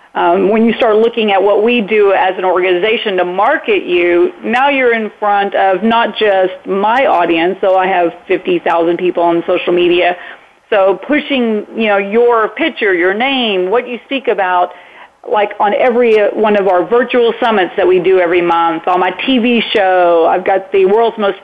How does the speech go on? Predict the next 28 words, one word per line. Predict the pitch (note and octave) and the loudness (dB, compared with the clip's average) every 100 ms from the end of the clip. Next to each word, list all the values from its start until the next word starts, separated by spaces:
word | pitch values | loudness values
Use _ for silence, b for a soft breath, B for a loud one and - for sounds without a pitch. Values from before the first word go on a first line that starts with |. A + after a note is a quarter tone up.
| - | -8
Fabulous | D#4+ E4 G#3+ B3+ A3 G3 F#3+ - | -4 -2 -2 -2 0 2 2 2
People | A#3 G#3+ G3 F#3+ | -2 0 0 2
series. | F#3 F#3 F3 E3 E3 B B B | 0 2 2 2 -2 B B B
Every | A#4 C#4+ E4 D4+ | -2 0 0 0
time | C4+ C4+ B3+ B3 G#3+ | 0 0 0 0 0
you | A3+ | -2
do | F3+ D#4 F#4 - | 0 2 2 0
something | A3 G3+ G3 F#3+ | -2 -2 -4 -2
with | F#3 F#3 | -2 -2
the | |
P | - G3 F#3 | -8 -2 0
S | F3+ G3 | 0 0
A, | F3 E3+ E3+ B B B - | 2 2 0 B B B -4
then | G#3+ G#3+ | -2 0
we're | G#3+ G#3 | 2 0
also | - G#3+ A3 A3 - | 0 0 0 -2 -2
pushing | - A3+ A#3+ G#3 G3 | -2 -2 0 0 0
out | F#3 F#3 | 0 2
your | F#3+ F#3 | 2 2
information | F#3+ G3 G3 C#4+ C#4+ A3 F#3+ F#3 | 0 0 2 2 0 0 -2 -2
to | - B3+ | 0 2
my | A#3 | 2
entire | G3+ F#3+ G3+ F#3 F#3 | 0 -2 -2 0 2
database, | F3+ A#3 B3+ F#3 F3+ F3+ - | 0 0 0 2 2 0 0
but | A3 - | -4 -2
to | - | -2
everybody | A3+ G3+ G#3 G3 F#3+ G3+ | 0 2 2 2 2 2
else's | D#4 F#4+ - F3 | 2 2 0 0